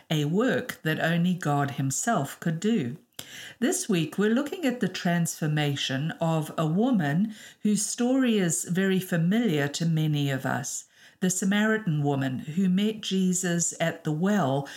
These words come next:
just outside the village of Sychar.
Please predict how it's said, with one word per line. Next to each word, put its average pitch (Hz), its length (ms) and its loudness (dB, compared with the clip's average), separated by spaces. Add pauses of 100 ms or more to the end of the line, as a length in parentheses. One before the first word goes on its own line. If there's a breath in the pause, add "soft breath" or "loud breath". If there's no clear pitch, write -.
(160 loud breath)
just 226 320 -2
outside 160 720 0
the 156 80 -2
village 143 520 0
of 143 220 -2
Sychar. 131 760 -2